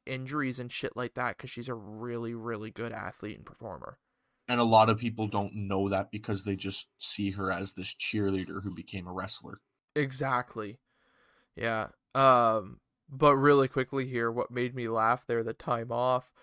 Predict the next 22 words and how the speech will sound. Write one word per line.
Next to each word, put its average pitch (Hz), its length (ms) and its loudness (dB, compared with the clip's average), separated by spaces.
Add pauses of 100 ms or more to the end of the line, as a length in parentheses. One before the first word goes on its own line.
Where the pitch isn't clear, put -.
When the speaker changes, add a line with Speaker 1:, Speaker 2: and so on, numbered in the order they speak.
(220)
Speaker 1:
I 127 140 4
was 127 200 0
just 135 300 0
recently 127 580 -4
rewatching, 120 1000 0 (100)
uh, 117 300 4
C 131 360 -2
M 120 200 0
Punk's, - 720 -4 (560)
uh, 113 320 6 (120)
interview 120 680 -2
from 117 420 0
Starrcast 117 1080 -2
before 127 340 0
All 117 320 0
Out, 120 300 0 (320)
and 135 140 -2
he 127 100 0
was 123 240 -6
told 120 480 2
about 131 360 0 (240)
W 135 180 -2